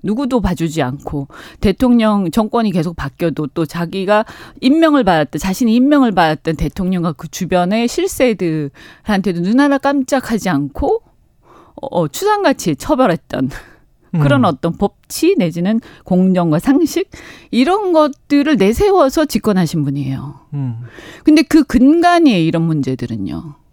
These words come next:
Speaker 2: 음.
Speaker 1: 근간. 그 굉장히 심각한 문제예요. 이게 자꾸 이런 식으로 이런 부분을 갖다가 확실하게 매듭 짓고 확실하게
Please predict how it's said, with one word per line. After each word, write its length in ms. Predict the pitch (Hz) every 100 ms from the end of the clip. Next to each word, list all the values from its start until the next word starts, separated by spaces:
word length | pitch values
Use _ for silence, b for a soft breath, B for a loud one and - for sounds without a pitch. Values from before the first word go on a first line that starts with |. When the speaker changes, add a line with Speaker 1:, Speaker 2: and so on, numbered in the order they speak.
| _ -
Speaker 2:
음. 320 | 135 113 117 107
Speaker 1:
근간. 600 | 165 170 147 135 131 143
그 100 | 208
굉장히 360 | 202 214 294 453
심각한 460 | - 427 - 285
문제예요. 420 | 180 147 151 196 - B B B B
이게 320 | 247 302 349
자꾸 380 | - 202 202 262
이런 260 | 220 254 262
식으로 540 | 262 208 208 214 196 B B
이런 320 | - 208 254
부분을 420 | 220 196 202 196 170
갖다가 440 | 156 - 156 175
확실하게 1080 | - 339 - - 302 269 214 196 226 226 226 B B B
매듭 380 | 165 185 208 -
짓고 260 | - - 226
확실하게 1080 | 285 - - 277 226 180 170 220 233 254